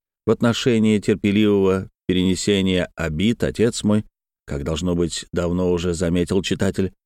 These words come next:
был вовсе не похож на брата. Он отличался гораздо более острой и живой чувствительностью, может быть, даже несколько раздражительной.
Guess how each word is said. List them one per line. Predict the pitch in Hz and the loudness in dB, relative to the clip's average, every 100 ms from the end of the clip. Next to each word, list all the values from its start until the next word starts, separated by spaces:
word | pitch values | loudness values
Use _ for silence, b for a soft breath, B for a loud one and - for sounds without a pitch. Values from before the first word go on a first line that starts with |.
| _ _ | _ _
был | 131 139 | 2 4
вовсе | 143 - | 2 0
не | 165 | 0
похож | 170 165 156 151 | 0 0 -2 -2
на | 160 143 | -2 0
брата. | 90 69 - - _ _ _ _ _ _ - | 0 -2 -10 -20 _ _ _ _ _ _ 0
Он | 180 | 2
отличался | 131 95 82 85 - 90 | 2 0 0 -2 -2 -2
гораздо | 90 92 87 87 | 0 0 0 2
более | 90 90 92 - | 2 4 0 0
острой | 113 113 - 117 127 - | 0 0 0 0 0 0
и | 101 | 0
живой | 85 85 85 76 | 2 4 4 2
чувствительностью, | 90 78 - 82 110 131 143 - 78 - _ _ _ _ 113 | -4 -4 -2 0 0 0 -2 -4 -8 -8 _ _ _ _ 2
может | 147 143 | 4 4
быть, | 151 | 4
даже | 160 151 | 2 4
несколько | 151 156 156 147 151 | 2 2 0 2 4
раздражительной. | 151 127 139 107 107 107 135 120 131 | 4 4 2 4 2 2 0 -2 -2